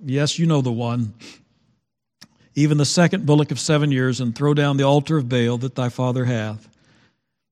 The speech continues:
Go to your own backyard and cut down the grove that is by it. Don't do a hot air balloon ride over the sin that is closest to you."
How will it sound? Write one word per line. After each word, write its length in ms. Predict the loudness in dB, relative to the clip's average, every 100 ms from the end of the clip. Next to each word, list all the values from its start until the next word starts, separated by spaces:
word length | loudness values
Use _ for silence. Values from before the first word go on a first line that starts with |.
| -2
Go 120 | 2
to 60 | 4
your 120 | 6
own 140 | 6
backyard 880 | 6 4 4 4 4 2 0 -2 -6 -10 _ -12
and 140 | -6
cut 160 | -4 0
down 200 | 0 0
the 80 |
grove 400 | 0 0 2 2
that 100 | 0
is 160 | -2 -2
by 260 | 0 2 0
it. 220 | -4 0
Don't 600 | 6 6 6 2 -6 -12 _ _ -20 _ 0
do 120 | 4
a 60 | 6
hot 220 | 6 8
air 140 | 8 6
balloon 360 | 6 6 4
ride 380 | 4 4 4 2
over 280 | 2 2 2
the 120 | -2
sin 720 | 0 2 4 6 6 6 4 2 -10 _ _
that 120 | -2
is 140 | -2 -4
closest 840 | -4 2 6 6 4 0 0 -8 -14
to 140 | -2 2
you." 600 | 6 6 4 0 -6